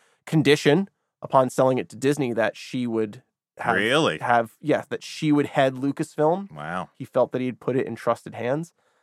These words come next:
Speaker 2: Little
Speaker 1: But
Speaker 2: bit.
Speaker 1: I don't see a way forward for her at this point,
Speaker 2: Mm-mm.
Speaker 1: based on where it is.
Speaker 2: Mm.
Speaker 1: You've got Mandalorian that's pretty goddamn successful.
Speaker 2: Yeah.
Speaker 1: Rebels was good.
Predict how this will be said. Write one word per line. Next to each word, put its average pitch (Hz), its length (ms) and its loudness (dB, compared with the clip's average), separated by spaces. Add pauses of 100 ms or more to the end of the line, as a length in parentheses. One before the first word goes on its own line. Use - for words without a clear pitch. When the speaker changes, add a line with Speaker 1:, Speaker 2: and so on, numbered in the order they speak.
(120)
Speaker 2:
Little 82 80 -14
Speaker 1:
But - 80 -4
Speaker 2:
bit. 127 60 2
Speaker 1:
I 147 80 4
don't 170 340 6 (160)
see 143 800 -2
a 117 100 -2
way 113 300 -2
forward 117 500 -2
for 98 140 -6
her 101 220 -2
at 95 100 -14
this - 140 -16
point, - 300 -12
Speaker 2:
Mm-mm. 69 300 -18 (560)
Speaker 1:
based 147 280 2
on 123 120 2
where 110 140 -2
it 101 80 -6
is. - 260 -14
Speaker 2:
Mm. 76 200 -14 (800)
Speaker 1:
You've 139 200 -2
got 147 140 6
Mandalorian 127 920 2
that's - 180 -4 (120)
pretty 117 320 -6 (100)
goddamn 113 460 2
successful. 123 680 -2
Speaker 2:
Yeah. 85 160 -6 (920)
Speaker 1:
Rebels 123 440 2
was 127 140 -4
good. 135 360 2